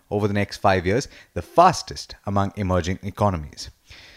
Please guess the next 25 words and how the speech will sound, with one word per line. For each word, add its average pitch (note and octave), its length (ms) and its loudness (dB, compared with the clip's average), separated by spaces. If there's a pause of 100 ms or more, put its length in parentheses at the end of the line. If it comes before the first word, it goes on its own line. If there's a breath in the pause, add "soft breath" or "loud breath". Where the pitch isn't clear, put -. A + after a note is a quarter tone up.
(360 loud breath)
The G2+ 120 0
U C3+ 220 4
I C#3+ 120 8
D A#2+ 260 2
A G2+ 80 0
I A2 280 4
has A2 360 0
dismissed A2+ 480 0
reports A2+ 380 -2
that - 220 0
Aadhaar A2 420 0
details A#2 480 -2
are G2+ 160 -2
being G#2+ 340 -2
made A#2 220 0
available A#2+ 500 0
on A2 160 0
payment C3 380 -2
of A2+ 100 -2
five A#2+ 300 2
hundred A#2 260 -2
rupees B2+ 400 -6
by A#2 200 2
anonymous B2 460 2
sellers. G#2+ 600 0